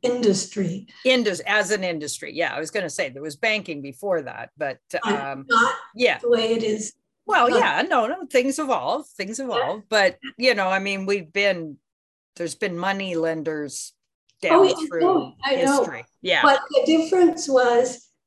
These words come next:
Speaker 1: they created their wealth by lending to countries instead of people,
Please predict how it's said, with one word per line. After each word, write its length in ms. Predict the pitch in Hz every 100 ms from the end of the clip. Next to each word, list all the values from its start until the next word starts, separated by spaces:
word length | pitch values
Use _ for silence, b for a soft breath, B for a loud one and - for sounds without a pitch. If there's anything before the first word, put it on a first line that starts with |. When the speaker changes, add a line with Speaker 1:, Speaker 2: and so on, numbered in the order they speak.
| -
Speaker 1:
they 680 | 202 233 262 294 320 320 - _ _ _ _ _ _ _ -
created 440 | - 269 277 254
their 160 | 240 226
wealth 360 | 233 240 -
by 80 | 233
lending 500 | 226 233 240 233 214
to 140 | -
countries 760 | - 247 254 262 - 196 202 -
instead 380 | 220 - - 226
of 160 | 214 -
people, 420 | 233 233 - _